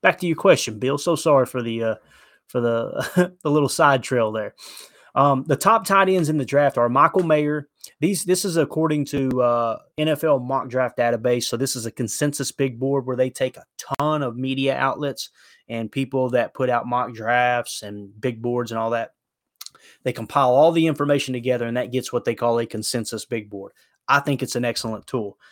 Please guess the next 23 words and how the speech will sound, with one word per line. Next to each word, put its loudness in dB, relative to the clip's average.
It -2
proved 2
very 4
handy 0
for -4
me -2
last 0
year -2
in -2
building 0
my 0
database, 0
and -2
I 0
do 2
put 0
a -2
little 2
bit 2
of -4
stock 0
into -10
it, -14